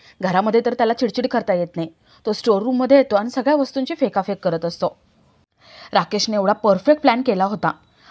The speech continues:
पण ईश्वरी त्याच्या हातातून निसटली म्हणून त्याला स्वतःचाच राग येतो. राकेश आरशासमोर उभा राहतो आणि स्वतःला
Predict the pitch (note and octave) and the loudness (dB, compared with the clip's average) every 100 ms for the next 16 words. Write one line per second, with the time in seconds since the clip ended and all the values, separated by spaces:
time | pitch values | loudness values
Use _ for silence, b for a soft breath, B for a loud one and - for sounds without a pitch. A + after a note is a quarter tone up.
0 | - G#3+ G#3+ G3 - A#3+ B3 A#3 - B3 | -2 -2 0 -2 4 4 4 0 -2 -4
1 | A3+ - C#4+ B3+ A3+ C4+ A3 F#3 - A3 | -4 0 2 2 4 2 2 -6 -4 0
2 | C#4 C4 C#4+ G#3+ G#3+ - C#4+ G#3 E3+ F3 | 2 2 2 2 2 2 2 2 0 -2
3 | E3 E3 _ _ _ _ b b b G#3+ | -2 -4 _ _ _ _ b b b 0
4 | F#3+ A3+ - F#3 F3+ C4 C#4 C4 C4+ C4+ | 2 -2 -2 -2 0 0 2 4 4 4
5 | D4 C#4+ - B B B - C4 D4 C#4+ | 2 -2 -8 B B B 0 2 2 0